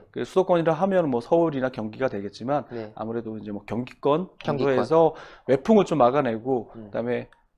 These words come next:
Speaker 1: 좀 안에 형태를 좀 거센 바람을 한번 만들어 볼까 준비 중에 있습니다.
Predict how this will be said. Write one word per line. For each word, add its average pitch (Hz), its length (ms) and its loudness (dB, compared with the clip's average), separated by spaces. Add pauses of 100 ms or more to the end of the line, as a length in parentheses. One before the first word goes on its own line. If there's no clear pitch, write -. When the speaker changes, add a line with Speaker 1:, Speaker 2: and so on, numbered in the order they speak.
(120)
Speaker 1:
좀 117 300 -12
안에 120 500 -4 (120)
형태를 156 440 -2
좀 107 320 -12 (340)
거센 131 200 -6
바람을 156 380 8
한번 117 240 4
만들어 110 540 -2
볼까 117 640 -2 (920)
준비 123 240 -8
중에 120 160 -8
있습니다. 104 440 -16